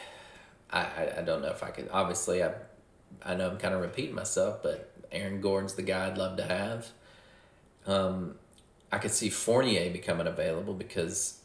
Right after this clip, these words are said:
he is an expiring contract, and if they could get, you know, a draft pick for him, I think they would take him. Um, I don't think he's in on their future plans. I don't think he's a part of that. So, and I think,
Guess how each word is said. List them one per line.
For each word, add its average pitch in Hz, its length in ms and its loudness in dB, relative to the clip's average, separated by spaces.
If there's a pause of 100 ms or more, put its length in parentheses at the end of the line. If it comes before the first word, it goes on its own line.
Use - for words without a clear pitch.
he 92 320 0
is 104 160 4
an 104 80 2
expiring 98 560 2
contract, 101 800 0
and 85 100 -2
if - 80 -6
they 90 120 2
could 90 200 -8
get, 92 400 0 (260)
you 101 140 0
know, 87 400 -2
a 104 180 -8
draft 104 420 2
pick 92 180 -4
for 82 140 -4
him, 87 300 0
I - 80 -6
think - 280 -6
they 76 100 0
would 71 160 -6
take 90 260 -2
him. 95 180 -4 (760)
Um, 87 340 0
I 98 80 0
don't 92 160 0
think 82 140 -6
he's 90 580 -4 (540)
in 95 160 0
on 90 140 2
their 87 100 0
future 98 320 -4
plans. 95 580 0
I 92 40 -2
don't 87 120 -4
think 90 120 -10
he's 85 120 -6
a - 40 -12
part 92 280 6
of 87 60 2
that. 82 340 0 (520)
So, 90 360 2
and 98 120 -2
I 101 80 -4
think, - 380 -4